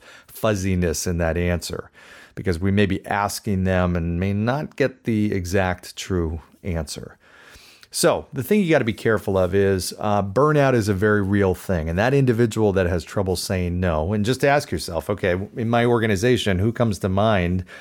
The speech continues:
where they're constantly taking on new challenges and new tasks?" Um, they never seem to, uh, they always have a much longer list of things that they have to do than they can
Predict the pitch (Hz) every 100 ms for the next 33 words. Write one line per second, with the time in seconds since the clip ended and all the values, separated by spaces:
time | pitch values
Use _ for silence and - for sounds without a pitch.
0 | - - - 101 98 98 92 - - 113
1 | 120 123 104 95 - 107 107 101 101 101
2 | 95 98 - _ _ _ _ - 104 104
3 | 101 113 101 101 95 87 90 90 85 -
4 | 82 87 104 - - - - - - -
5 | 98 95 92 90 90 90 95 98 104 113
6 | 113 - 113 104 101 101 - 101 92 95
7 | 90 90 87 87 87 - - - - _
8 | _ - 110 110 - 135 135 127 117 -
9 | 113 104 101 98 104 101 107 117 - 110
10 | 104 107 101 98 98 110 - 98 85 107
11 | 101 87 90 95 92 87 95 92 98 92
12 | 98 98 90 90 - 87